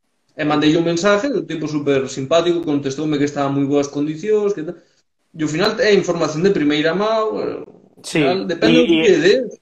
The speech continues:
Speaker 2: e actualizada.
Speaker 1: Está súper ben.
Speaker 2: Mm.
Speaker 1: Sí, sí, sí, sí.
Speaker 2: Pois dicíache, eu teño, teño un mogollón de vertixe, entón claro,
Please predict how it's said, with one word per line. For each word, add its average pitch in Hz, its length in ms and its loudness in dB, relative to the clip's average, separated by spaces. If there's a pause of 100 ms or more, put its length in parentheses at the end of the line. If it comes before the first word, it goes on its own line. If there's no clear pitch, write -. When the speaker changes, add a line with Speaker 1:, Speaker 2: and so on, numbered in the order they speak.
(400)
Speaker 2:
e 180 80 2
actualizada. 185 560 2
Speaker 1:
Está - 160 -4
súper - 80 -
ben. - 60 -18 (580)
Speaker 2:
Mm. 147 100 -14
Speaker 1:
Sí, 226 140 -4
sí, 190 160 4 (400)
sí, 143 80 -14
sí. 143 120 -12 (680)
Speaker 2:
Pois 180 160 2
dicíache, 175 560 4
eu 180 320 2 (160)
teño, 175 400 0
teño 170 240 -2
un 180 80 -2
mogollón 147 320 0
de 135 80 -2
vertixe, 131 480 -8
entón 147 320 -6
claro, 135 320 -2